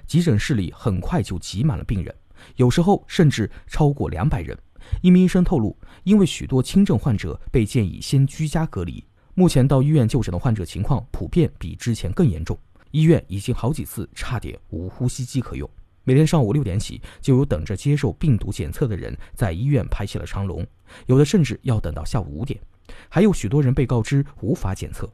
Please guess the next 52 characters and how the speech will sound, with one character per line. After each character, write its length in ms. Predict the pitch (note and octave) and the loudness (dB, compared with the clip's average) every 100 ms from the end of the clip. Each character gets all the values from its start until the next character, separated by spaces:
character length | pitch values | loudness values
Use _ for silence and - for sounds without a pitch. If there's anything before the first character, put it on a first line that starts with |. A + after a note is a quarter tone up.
| _ _ - - | _ _ -20 -10
三 160 | - D3 | 4 4
十 60 | |
五 140 | C#3+ G#2+ | 6 2
岁 160 | C#3+ | 2
的 100 | A2+ | 2
吉 140 | G#2+ A2+ | 2 2
门 120 | B2 | 2
内 120 | C#3+ | 2
斯 320 | F2+ - C3 - | 0 -2 -4 -2
上 180 | C#3 | 0
周 140 | B2+ C#3 | 4 4
日 180 | C3+ G2 | 2 0
晚 300 | F2+ B1+ B1+ | -2 -6 -6
因 100 | C3+ | 0
为 120 | A#2+ | 0
发 160 | F#2 A#2+ | 2 0
烧 260 | - B2 - | 0 -2 -2
在 200 | - F#2+ | -4 -4
急 180 | D#2 A#2 | -2 -4
诊 160 | A#2+ - | -4 -4
室 180 | - | -4
里 180 | G2+ A1+ | -4 -4
坐 140 | - F2+ | -6 -4
了 80 | G2+ | 0
六 140 | D#3 | -2
个 60 | F#2+ | -2
小 160 | - | -8
时， 220 | - - - _ - | -10 -14 -16 _ 0
第 100 | C#3+ | 2
二 60 | |
天 240 | B2+ C3+ D3 - - | 4 2 2 -4 0
他 100 | F3+ | 4
又 80 | F3+ | 6
冒 160 | F3 | 4
着 80 | B2 | 0
大 220 | C#3 D3 | -2 -2
雨 200 | E2 C2 - - | -2 -6 -10 -2
站 180 | A#2+ | 0
在 140 | F#2+ D#2 | 0 -6
检 220 | - B1+ | -6 -8
测 120 | - | -6
队 160 | B2+ F3+ | 0 0
伍 160 | E2+ | 0
里， 160 | D2 A1 - | -8 -12 -10
却 160 | - | 0
没 220 | B2 F#2 A2 | 0 2 0
能 160 | B2+ | 0
够 180 | C#3 A2 | 0 -4
接 160 | - G2+ | -4 -6
受 140 | - | -6
检 180 | F2 - | -10 -10
测。 240 | - - | -10 -10